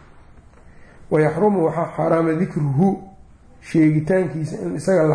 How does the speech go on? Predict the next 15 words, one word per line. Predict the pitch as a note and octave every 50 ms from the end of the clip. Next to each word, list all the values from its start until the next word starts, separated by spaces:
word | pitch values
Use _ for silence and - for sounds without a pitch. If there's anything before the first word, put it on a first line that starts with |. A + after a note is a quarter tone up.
| D#3
xuso, | D3+ D3 D3 - C#3+ C#3 C#3+ - - - - - - -
bigayrihi | D#3+ D#3 D#3 C#3+ D3 D#3 F3 G#3 G#3 G3 F#3 D3+ D#3
waxaas | E3 F3 E3+ - - D#3+ E3 D#3 D#3+ -
uu | F3 E3 E3+
la | F3+ F3
jahray | D#3 D#3 D#3+ D#3 D#3 D#3+ D#3+
waxaan | E3 D#3+ - D#3 D#3+ D3+
ahayn | D3 D#3 E3 D#3+ D#3 D#3+
in | E3+
lagu | E3+ D#3+ D#3 D3
xuso | C#3+ C#3+ - D#3 D3+
min | D#3 D#3
alcuyuubi | D#3 D#3 D#3 D#3+ D#3 D3+ D#3 D#3 D#3 D#3
cuyuub | C3 C#3+ D3+ D3+ D#3 D#3 D#3
ah. | D#3 D3